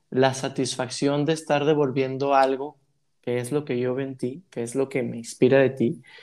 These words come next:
La satisfacción de estar devolviendo algo es algo que nos estás mostrando, que nos has enseñado hoy, que nos has enseñado a través de ese balance. Y más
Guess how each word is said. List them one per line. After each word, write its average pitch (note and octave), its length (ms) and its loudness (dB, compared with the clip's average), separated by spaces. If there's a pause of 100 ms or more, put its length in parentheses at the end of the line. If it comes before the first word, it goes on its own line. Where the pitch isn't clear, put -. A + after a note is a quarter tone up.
(800)
La C3+ 120 4
satisfacción C#3 560 2
de D3+ 80 6
estar D3 240 4
devolviendo C#3 520 2
algo C#3 240 0
es C#3+ 140 -10
algo C#3 240 -2
que C#3+ 100 -8
nos B2+ 160 -12
estás A#2+ 280 -10
mostrando, C3+ 520 -2
que A#2+ 100 -6
nos A#2 220 -4
has - 140 -8
enseñado C#3 520 4
hoy, D3+ 220 6
que C3 120 -8
nos A#2+ 180 -8
has B2+ 120 -12
enseñado C3 720 -6
a A#2+ 140 -8
través A#2+ 320 2
de C3+ 60 -2
ese C3+ 180 -6
balance. C3 600 -4 (1040)
Y D#3 180 8
más D3+ 580 2